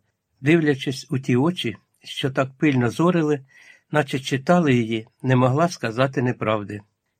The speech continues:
«Дівчата цього дому, як ти сказав, не завжди бувають обачні», — мовила вона обережно. «Вони часом забувають звичайні речі. Ах, краще ти мене про це не розпитуй.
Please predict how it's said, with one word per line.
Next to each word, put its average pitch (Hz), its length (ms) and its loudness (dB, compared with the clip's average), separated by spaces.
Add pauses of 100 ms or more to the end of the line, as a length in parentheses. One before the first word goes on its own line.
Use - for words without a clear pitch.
(120)
«Дівчата 160 480 0
цього 127 280 0
дому, 135 380 0 (120)
як 120 200 -8
ти 147 140 -4
сказав, 135 560 0 (720)
не 139 100 0
завжди 135 400 2
бувають 151 460 0
обачні», — 104 580 -2
мовила 127 380 0
вона 113 240 0
обережно. 104 640 -6 (460)
«Вони 147 240 2
часом 170 420 0
забувають 131 540 2
звичайні 147 600 -2
речі. 104 460 -6 (400)
Ах, 139 300 -2
краще 175 400 0
ти 143 160 -2
мене 139 240 2
про 123 180 -4
це 175 320 -2
не 135 160 0
розпитуй. 104 600 -6